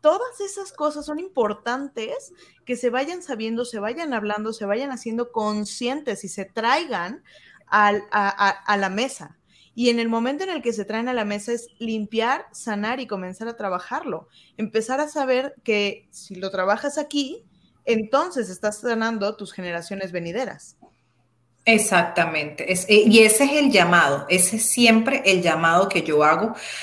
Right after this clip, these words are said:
Speaker 2: a que realmente tienen que sanar, ¿sí? Estas cosas, eh, no suceden ni siquiera, y, y de hecho yo les digo a las perso-, a la, a las mujeres siempre les digo, "Mira, ese, esa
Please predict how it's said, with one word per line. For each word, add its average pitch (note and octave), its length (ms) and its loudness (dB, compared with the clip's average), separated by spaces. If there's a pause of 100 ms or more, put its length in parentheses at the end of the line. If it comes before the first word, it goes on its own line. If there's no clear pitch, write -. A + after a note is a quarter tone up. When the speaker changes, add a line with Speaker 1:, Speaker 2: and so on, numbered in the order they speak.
(300)
Speaker 2:
a A3 180 2
que G#3 380 6
realmente G#3+ 640 4
tienen A#3+ 340 4
que A#3 120 0
sanar, F3 640 2
¿sí? A#3 400 0
Estas G#3 440 0
cosas, C4 600 4 (440)
eh, A3 240 8
no A3+ 220 12
suceden G#3 640 6
ni G3+ 100 0
siquiera, G3 520 4
y, A3 220 2
y A3 60 8
de G3 100 8
hecho G3 180 4
yo A#3+ 160 6
les A#3+ 200 4
digo B3 380 6
a G3 60 0
las F3+ 160 2
perso-, - 320 0
a F3+ 80 6
la, E3+ 100 4
a E3+ 180 2
las E3+ 160 0
mujeres A3+ 340 4
siempre A3 300 2
les G3 100 2
digo, F#3 200 2
"Mira, F3 460 2
ese, A3+ 480 4
esa C#4 400 2